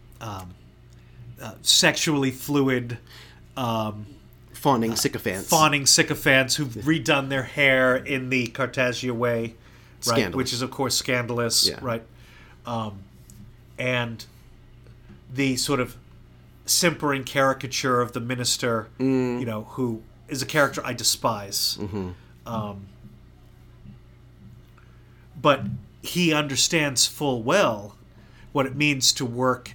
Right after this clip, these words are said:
Speaker 1: in a court that is now,
Speaker 2: Yeah.
Speaker 1: uh, you know, run by a mad person.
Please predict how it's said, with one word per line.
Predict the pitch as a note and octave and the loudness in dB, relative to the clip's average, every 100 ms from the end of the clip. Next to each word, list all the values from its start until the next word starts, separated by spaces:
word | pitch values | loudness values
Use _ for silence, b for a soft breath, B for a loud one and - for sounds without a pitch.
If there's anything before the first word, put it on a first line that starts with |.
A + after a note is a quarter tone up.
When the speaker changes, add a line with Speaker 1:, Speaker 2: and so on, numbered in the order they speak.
| - | -12
Speaker 1:
in | B2+ | -10
a | - | -10
court | - - C#3 C3 - - | -8 -2 0 0 -4 -6
that | A#2+ C3 | -6 -4
is | A#2 B2 | -6 -4
now, | B2 A#2 G#2+ - - - - - - - B B B B - | -2 -2 -4 -10 -20 -20 -20 -20 -20 -20 B B B B -4
Speaker 2:
Yeah. | G2+ - - | -4 -4 -12
Speaker 1:
uh, | A#2+ A#2 - | -12 -12 -6
you | D3 | -6
know, | G#2 - | -6 -12
run | D3 D3 C#3 | 2 2 4
by | B2+ | 2
a | A#2+ | 2
mad | C3 C3+ C3+ | 2 0 0
person. | A#2 G2+ - | -6 -8 -10